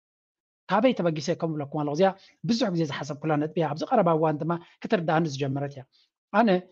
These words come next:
ተወሊደ ዛዕባ ኩሉ ሓረስቶት እዮም ነይሮም ስድራይ። ድሓሪና ደርጊ ግራትናን ጥሪትናን ምስ ኣብረሰልና ኢና ንከረን ተሰዲድና እምበር፣ አ፣ ሰብ፣ አ፣ ሰብ ሽሻይን ሰብ ጥሪትን ሰብ ግራትን ሰብ ማሕረስን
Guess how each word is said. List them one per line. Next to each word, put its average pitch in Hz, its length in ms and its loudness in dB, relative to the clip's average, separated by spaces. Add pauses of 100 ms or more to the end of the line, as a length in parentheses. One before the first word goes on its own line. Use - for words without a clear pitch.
(120)
ተወሊደ 180 340 2
ዛዕባ 139 260 -2
ኩሉ 160 260 -2
ሓረስቶት 151 480 -2
እዮም 131 140 -6
ነይሮም 123 220 -10
ስድራይ። - 260 -16 (360)
ድሓሪና 175 360 4 (380)
ደርጊ 185 300 4 (500)
ግራትናን 190 480 4
ጥሪትናን 180 440 2
ምስ 143 140 2
ኣብረሰልና 226 540 4
ኢና 165 160 4
ንከረን 147 360 -2
ተሰዲድና 160 400 0
እምበር፣ 165 220 0 (500)
አ፣ 151 80 2 (400)
ሰብ፣ 151 180 -4 (320)
አ፣ 147 80 -2 (320)
ሰብ - 200 -4
ሽሻይን 214 460 4
ሰብ 180 200 -2
ጥሪትን 196 340 0
ሰብ 165 180 0
ግራትን 180 380 4
ሰብ 170 180 -2
ማሕረስን 180 380 2